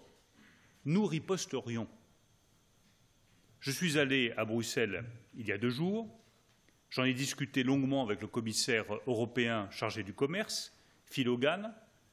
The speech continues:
qui nous a apporté son plein soutien et qui nous a dit, comme il l'a répété publiquement, qu'il allait travailler à toutes les options de riposte possibles. Toutes les options sont sur la table. La Commission européenne va y travailler dès maintenant.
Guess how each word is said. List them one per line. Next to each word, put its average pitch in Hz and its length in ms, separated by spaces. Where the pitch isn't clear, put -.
qui 139 140
nous 180 260
a 170 60
apporté 139 720
son - 260
plein 131 340
soutien - 420
et 107 80
qui 117 100
nous 110 220
a 104 60
dit, 143 220
comme 107 180
il 101 80
l'a 104 100
répété 113 420
publiquement, 120 640
qu'il 143 420
allait 127 160
travailler 117 720
à 131 360
toutes - 400
les 117 160
options 127 440
de 131 100
riposte 107 520
possibles. 117 500
Toutes 220 200
les 139 140
options 127 280
sont 110 140
sur 101 140
la 90 120
table. 165 360
La 123 80
Commission 131 420
européenne 110 360
va 101 100
y 101 40
travailler 98 420
dès 123 180
maintenant. 117 540